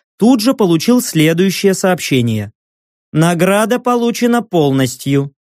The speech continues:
Качество и количество соответствует.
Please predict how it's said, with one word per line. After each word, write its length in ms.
Качество 760
и 100
количество 800
соответствует. 1040